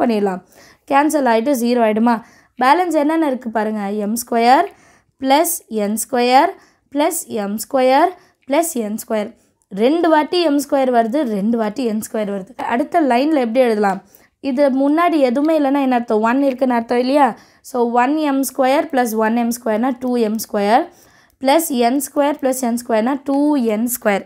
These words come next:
இல்லையா? இப்போ இந்த ரெண்டுத்துலேயுமே பாருங்க டூ இருக்கு. So, டூ காமனாக என்ன பண்ணிடலாம்?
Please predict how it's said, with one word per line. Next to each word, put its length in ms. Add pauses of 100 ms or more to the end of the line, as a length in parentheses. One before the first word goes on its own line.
இல்லையா? 220 (440)
இப்போ 180
இந்த 120 (120)
ரெண்டுத்துலேயுமே 640 (100)
பாருங்க 280 (120)
டூ 80 (140)
இருக்கு. 240 (420)
So, 60 (140)
டூ 80 (160)
காமனாக 340
என்ன 160
பண்ணிடலாம்? 420